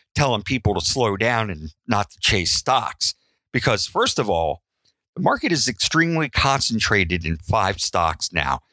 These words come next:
And I'm talking about the S and P, or what others might call the broad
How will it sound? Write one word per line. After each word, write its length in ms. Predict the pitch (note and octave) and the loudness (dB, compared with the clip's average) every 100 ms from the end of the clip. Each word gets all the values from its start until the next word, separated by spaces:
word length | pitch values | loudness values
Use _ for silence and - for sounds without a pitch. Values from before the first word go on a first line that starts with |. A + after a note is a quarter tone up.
| _ - | _ -2
And 80 | A2+ | -2
I'm 100 | F3 | -2
talking 380 | - C#3+ - A2 | 0 0 0 0
about 240 | G2 F2+ | 0 -2
the 160 | G2+ F#2 | 0 2
S 180 | F2+ | 2
and 180 | - E2 | 0 -4
P, 320 | - G#2 F#2 | -2 0 2
or 180 | E2+ D2 - - _ _ | 2 -2 -6 -20 _ _
what 100 | - | -2
others 340 | F#2 G2 F#2 D#2+ | 0 2 0 0
might 220 | F2+ E2 _ _ | -2 -2 _ _
call 160 | - F#2 | 0 0
the 80 | D2 | 0
broad 300 | - E2 | -2 -2